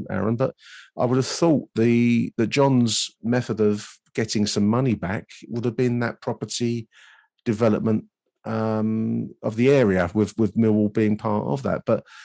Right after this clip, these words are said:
I have no desire for it to con-, to proceed, to be quite honest with listeners. But it hasn't started. No one, there's not even a shovel on site. So I, I, I don't know. Um, it's, it's a very good question. I'm not sure that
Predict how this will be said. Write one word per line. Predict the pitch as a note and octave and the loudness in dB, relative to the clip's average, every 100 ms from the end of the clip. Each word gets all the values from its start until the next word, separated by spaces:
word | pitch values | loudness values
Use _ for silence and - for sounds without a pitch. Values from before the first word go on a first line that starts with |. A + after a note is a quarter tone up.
| _ | _
I | G2 | -2
have | |
no | G2 A2+ | 2 2
desire | G#2 G2 G#2 G#2 | 0 0 2 2
for | G2+ | 0
it | F2+ | -2
to | - | -4
con-, | - F2+ - - | -4 -4 -4 -8
to | G2 | -8
proceed, | - G2 - G#2 F#2+ - | -6 -6 -2 -2 -2 -6
to | - | -6
be | F2+ | -6
quite | - G#2 F#2 | -4 -2 -2
honest | - A2+ G#2+ | 0 0 0
with | F#2+ F#2 | -2 -4
listeners. | F2+ F2 G#2+ A#2+ - - - - _ _ | -4 -4 -4 -4 -8 -20 -20 -20 _ _
But | G#2+ | -2
it | G#2 | 2
hasn't | C3 G#2 | 2 2
started. | - A2 A#2 - - | 2 4 2 0 -2
No | A2 B2+ | 0 0
one, | A2 - | 0 0
there's | G#2 | -2
not | A2+ | 0
even | A#2 | 0
a | A#2 | -2
shovel | - C3 B2 | -2 -2 0
on | B2+ | 0
site. | B2 - D#3+ - | -2 -2 0 0
So | - G#2+ | 0 0
I, | - | 0
I, | C3 - | -2 -2
I | |
don't | C#3 C#3 C3+ | -2 -2 -2
know. | - B2 G2 G2 - | -2 0 0 -2 -4
Um, | A#2 A#2 A#2+ A#2+ A#2+ - - | -2 0 -2 -4 -6 -10 -4
it's, | B2+ - - | -4 -2 -4
it's | A#2 C#3 | -2 0
a | C3 | 2
very | C#3 B2+ | 4 4
good | A#2+ - | 0 0
question. | D#3 - - F#2 | 0 0 -2 0
I'm | F#2+ A2+ | 0 2
not | C3+ - | 2 0
sure | - A#2 A2+ | 0 2 2
that | G#2+ | 0